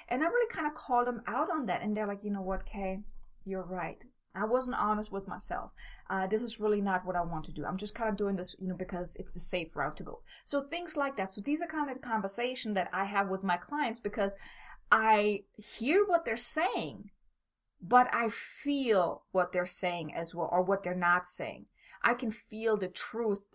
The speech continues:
of what they're saying. So it's really a great way. So if you harness that gift of being an empath, it can really make you a powerful transformational healer, coach, or whatever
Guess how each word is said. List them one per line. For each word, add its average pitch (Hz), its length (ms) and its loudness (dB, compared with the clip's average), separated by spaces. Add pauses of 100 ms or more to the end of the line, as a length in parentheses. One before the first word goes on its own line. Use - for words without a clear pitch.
of 175 280 4
what 190 340 2
they're 165 140 -4
saying. - 440 -6 (420)
So 220 380 6 (100)
it's - 260 -2
really 294 440 0
a 240 100 -2
great 226 600 -2
way. 208 160 2
So 196 300 -2
if 208 320 0
you 381 300 2 (320)
harness 247 680 2
that 202 340 0
gift 190 400 2
of 170 260 -6
being 214 280 0
an 208 100 -2
empath, 190 680 -4 (420)
it 226 220 0
can 220 300 -2
really 254 300 2
make 214 380 -2
you - 80 -4
a 190 60 0
powerful 202 1120 2 (180)
transformational 196 1120 0
healer, 196 460 2
coach, 185 600 2
or 185 100 -4
whatever 180 420 0